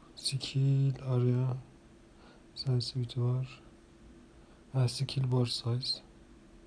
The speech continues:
Bak şunu büyütüp küçültebilirsin. Dersen ki benim parmaklarım çok büyük.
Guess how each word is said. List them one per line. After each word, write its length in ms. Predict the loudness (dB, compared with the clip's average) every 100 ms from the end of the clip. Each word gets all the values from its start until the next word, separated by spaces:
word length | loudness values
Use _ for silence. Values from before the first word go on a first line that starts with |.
| -20 -20 -20 -20 -20 -2
Bak 140 | -2
şunu 280 | 4 4 6
büyütüp 380 | 6 6 2 -6
küçültebilirsin. 880 | -2 -2 4 6 8 6 4 0 -2 -6 -20 -20 -20 -20 -20 -20 -20 -20 -20 0
Dersen 400 | 6 6 8 4
ki 140 | 6 8
benim 200 | 10 10
parmaklarım 640 | 8 8 10 8 8 6
çok 340 | 8 8 10 10
büyük. 340 | 10 4 -6